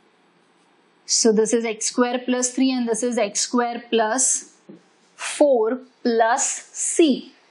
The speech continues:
ठीक है, तो ये हो गए हमारे two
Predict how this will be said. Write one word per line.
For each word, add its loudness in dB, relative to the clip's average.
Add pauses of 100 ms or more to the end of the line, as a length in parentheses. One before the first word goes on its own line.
(120)
ठीक 2
है, 4 (140)
तो 0
ये 2
हो -4
गए -4
हमारे -2 (520)
two 6